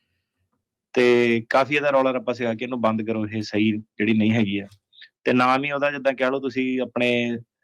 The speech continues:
ਇਕੁਇਵਲੈਂਟ ਦੇ ਤੁਸੀਂ ਕਹਿਣਾ ਹੋਵੇ ਕਿ ਕਾਲੇ ਪਾਣੀ ਦੀ ਸਜ਼ਾ ਦੇ ਦਿੱਤੀ, ਉਹ ਵਾਲਾ ਹਿਸਾਬ ਕਿਤਾਬ ਉੱਥੇ ਦਾ ਸੀਗਾ। ਤੇ ਹੁਣ ਇਹਨੇ ਦੁਬਾਰਾ ਜਿਹੜਾ ਸੀਗਾ,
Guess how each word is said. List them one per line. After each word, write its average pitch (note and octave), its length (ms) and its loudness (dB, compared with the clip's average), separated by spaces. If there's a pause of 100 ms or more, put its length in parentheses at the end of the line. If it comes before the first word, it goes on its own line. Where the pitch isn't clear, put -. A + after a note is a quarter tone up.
(200)
ਇਕੁਇਵਲੈਂਟ B2+ 380 4
ਦੇ B2 140 4
ਤੁਸੀਂ A#2 260 -2
ਕਹਿਣਾ A#2+ 200 4
ਹੋਵੇ B2 220 0
ਕਿ A2+ 120 -2
ਕਾਲੇ A#2 260 4
ਪਾਣੀ A#2+ 220 0
ਦੀ A#2+ 100 2
ਸਜ਼ਾ A2+ 280 2
ਦੇ A2 120 -2
ਦਿੱਤੀ, G#2+ 240 -2
ਉਹ A#2 100 2
ਵਾਲਾ A#2 140 2
ਹਿਸਾਬ A2+ 300 0
ਕਿਤਾਬ G#2 240 -4
ਉੱਥੇ G#2 220 -2
ਦਾ A2 80 4
ਸੀਗਾ। G#2 280 2 (920)
ਤੇ C3+ 80 4
ਹੁਣ C#3+ 180 4
ਇਹਨੇ D#3+ 200 4
ਦੁਬਾਰਾ C#3 360 6
ਜਿਹੜਾ C#3+ 180 -6
ਸੀਗਾ, C3 480 -2